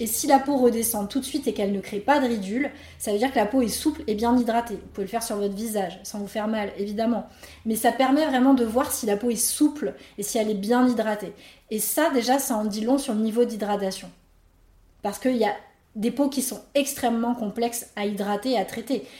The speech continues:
Il y a des peaux qui vont avoir des zones de sécheresse par endroits,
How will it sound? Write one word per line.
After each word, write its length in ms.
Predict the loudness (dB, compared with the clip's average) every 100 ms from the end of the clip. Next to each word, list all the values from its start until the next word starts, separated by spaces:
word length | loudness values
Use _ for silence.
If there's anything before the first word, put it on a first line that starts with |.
| -8
Il 80 | -4
y 0 |
a 60 |
des 100 | -2
peaux 200 | 0 0
qui 160 | 0 0
vont 120 | 0
avoir 220 | 2 2
des 140 | 2 0
zones 160 | 0
de 100 | 0
sécheresse 480 | -2 0 0 0 -2
par 240 | -2 -2 -2
endroits, 420 | -2 2 2